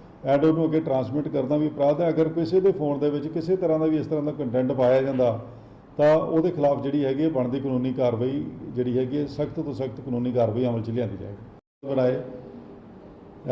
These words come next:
and ਉਸ ਨੂੰ ਕਈ ਵਾਰ ਕੋਈ ਚੀਜ਼, ਅ, ਜਿਹੜੀ ਹੈਗੀ ਹੈ, ਨਸ਼ੀਲੀ ਚੀਜ਼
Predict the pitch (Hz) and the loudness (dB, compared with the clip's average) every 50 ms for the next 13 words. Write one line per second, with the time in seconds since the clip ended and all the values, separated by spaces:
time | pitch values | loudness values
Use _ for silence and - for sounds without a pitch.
0 | 131 139 127 143 147 147 147 147 156 - - - - - - - - - - - | 0 0 2 4 4 4 4 2 0 -2 -6 -10 -14 -16 -16 -18 -18 -18 -18 -18
1 | - - - - - - - - 151 151 117 139 160 165 143 160 147 139 143 147 | -18 -18 -20 -20 -20 -16 -4 0 0 0 2 2 0 0 2 2 2 4 4 4
2 | 147 151 151 156 151 151 151 151 160 - - - - - 160 156 147 - 147 139 | 6 6 6 6 6 4 4 2 0 -6 -8 -12 -6 0 0 0 2 2 0 0
3 | 139 135 151 139 - 143 156 160 147 139 - 123 135 147 147 135 135 135 135 143 | 0 2 0 -2 0 0 0 0 0 0 0 0 0 0 2 2 2 2 2 0
4 | 143 139 127 107 120 127 127 143 143 143 143 143 147 | 0 0 0 0 -2 -2 0 -2 0 0 0 0 0